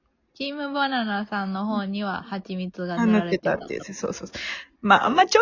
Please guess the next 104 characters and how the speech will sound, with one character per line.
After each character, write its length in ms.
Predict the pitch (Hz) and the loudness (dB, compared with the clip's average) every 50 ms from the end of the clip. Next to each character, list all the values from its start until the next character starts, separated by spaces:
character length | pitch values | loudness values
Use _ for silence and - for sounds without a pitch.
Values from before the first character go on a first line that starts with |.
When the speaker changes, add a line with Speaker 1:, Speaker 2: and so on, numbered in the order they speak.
| 453 | 8
Speaker 2:
々 160 | - - 185 - | 8 6 2 2
直 240 | - 208 185 - 220 | 2 -2 0 0 0
で 80 | - 302 | 0 0
蜂 280 | - - 214 - 240 | 0 0 -2 -2 0
蜜 220 | 240 254 247 - 247 | -2 -2 0 0 -2
い 60 | 240 | 0
か 120 | - 240 | 0 0
ん 80 | 254 269 | 2 4
け 120 | 262 247 | 4 4
ど 120 | 170 - - | 4 2 -2
な。 300 | 180 196 190 175 - - _ _ _ - - | -2 -2 -4 -4 -6 -12 _ _ _ -14 -8
Speaker 1:
<laughs> 640 | 220 220 285 - - - - - - - - - | 0 0 0 0 -2 -8 -10 -10 -12 -14 -6 2
Speaker 2:
そ 80 | - 247 | 6 6
の、 60 | 233 294 226 | 8 8 6
カ 160 | - - 285 | 8 8 8
ブ 100 | 254 294 | 8 8
ト 140 | 320 - 427 | 8 8 8
ム 80 | 359 294 | 8 8
シ 80 | - | 8
と 80 | - 233 | 8 8
間 80 | 208 233 | 8 8
違 260 | 240 - 247 254 254 | 8 8 8 10 10
え 40 | 240 | 10
て 140 | 240 254 247 | 10 8 8
ん 60 | 233 | 8
ね 100 | 214 185 | 6 4
ん 80 | 170 170 | 2 2
な。 160 | 165 165 170 | 0 0 0
こ 120 | - - | 2 4
れ、 200 | 302 302 285 - | 6 6 6 10
あ 100 | - 247 | 10 10
の、 240 | 240 233 233 220 220 | 12 12 12 10 10
ち 80 | 220 233 | 8 8
な 100 | 240 233 | 8 8
み 120 | 233 226 | 10 10
に 280 | 220 226 226 202 - - _ _ _ _ - - | 10 10 8 8 4 0 _ _ _ _ -10 -2
言 120 | - 233 220 | 2 2 4
っ 20 | |
て 140 | - - 247 | 8 8 8
ん 40 | 202 | 8
の、 140 | 175 165 - | 8 6 8
小 100 | 180 180 | 8 8
田 120 | 180 190 | 10 10
上 140 | 294 285 254 | 8 8 8
田 140 | 156 156 156 | 4 2 0
の 140 | 160 156 143 | 2 0 4
上 140 | 156 160 147 | 4 4 4
田 220 | 147 147 147 - | 4 2 2 4
で 120 | 247 262 | 4 4
す。 80 | - - | 4 2
<laughs> 800 | 480 - - _ - - - - - 587 - 508 - - 494 - - - | -2 -10 -10 _ -12 -8 -2 2 2 2 4 2 0 0 -2 -6 -4 2
こ 160 | - 254 226 | 4 6 6
の、 240 | 233 226 226 214 302 320 587 440 480 - | 8 10 10 8 8 8 4 2 0 2
Speaker 1:
上 160 | 339 302 269 | 8 10 10
田 220 | 233 208 214 415 - | 12 10 10 8 6
し 100 | - - | 4 4
か 60 | 262 | 4
言 160 | 233 233 226 | 4 4 2
っ 40 | 226 | 0
て 160 | - - - | -2 -8 -8
な 140 | 202 - 170 | -6 -6 -6
い 100 | 160 170 | -6 -6
か 140 | - - 170 | -2 2 4
ら 140 | - - - | 6 10 12
ね。 60 | 381 | 10
Speaker 2:
こ 80 | 320 | 10
の、 100 | 262 180 | 10 6
こ 240 | - _ - - 269 | -2 _ 2 4 6
の 120 | 262 269 262 | 8 8 8
ボ 120 | 247 285 | 8 6
ケ 180 | - - 233 196 | 6 6 4 6
言 140 | 202 202 | 4 4
っ 40 | 190 | 4
て 140 | - - 196 | 4 2 2
ん 40 | 175 | 2
の、 160 | 165 160 160 | 4 4 4
上 180 | 175 185 185 185 | 6 8 8 10
田 120 | 185 190 | 10 10
し 80 | - - | 8 6
か 60 | - | 2
言 100 | 160 160 | 0 0
っ 20 | |
て 100 | - 165 | 0 -2
な 60 | 151 | -2
い。 80 | 143 - | -4 -6
<laughs> 1500 | - - - - - - 359 349 - - - 262 - 277 262 - 240 - - 226 - - - - - - - - - | -8 -10 -8 -8 -6 -6 -8 -8 -4 0 0 2 2 0 -2 -2 -4 -6 -6 -10 -12 -12 -18 -20 -20 -20 -20 -16 -8
ち 80 | - 311 | -6 -4
ょ 40 | 311 | -4
っ 40 | |
と、 380 | - - - - - _ - - | -4 -4 -6 -10 -14 _ -8 -2
そ 100 | - 233 | 0 2
の、 60 | 190 | 2
一 280 | 190 - 269 - 330 - | 4 4 8 10 10 12
晩 200 | 302 262 226 196 | 12 12 12 12
待 180 | 180 175 180 | 8 6 6
っ 40 | - | 4
て 180 | - 185 180 180 | 2 2 2 4
の 80 | 170 | 4
や 100 | 160 156 | 2 0
つ 160 | 156 _ - - | -2 _ -16 -16
や 240 | - - - - | -14 -10 -6 -4
ん 60 | 196 226 | -2 -2
な。 80 | 285 | -4
Speaker 1:
ね。 580 | 302 - _ _ _ - - 202 208 226 269 | -4 -6 _ _ _ -10 -6 -4 -2 -2 -2